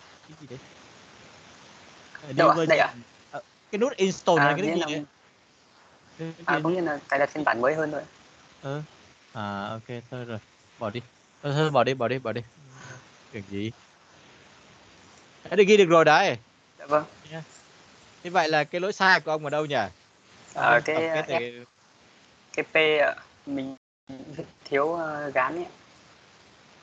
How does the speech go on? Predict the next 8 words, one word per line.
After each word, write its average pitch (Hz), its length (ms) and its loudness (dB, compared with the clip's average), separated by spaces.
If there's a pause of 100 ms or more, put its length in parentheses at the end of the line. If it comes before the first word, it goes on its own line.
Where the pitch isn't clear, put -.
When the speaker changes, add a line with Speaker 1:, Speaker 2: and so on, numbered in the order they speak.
Speaker 2:
Thứ 143 60 -18
Speaker 1:
Nói 156 100 -4
Speaker 2:
hai 151 200 2
Speaker 1:
chung 135 100 0
Speaker 2:
là 123 520 -2 (560)
phòng 127 180 0 (100)
for. 151 400 4 (520)
À, 151 140 -8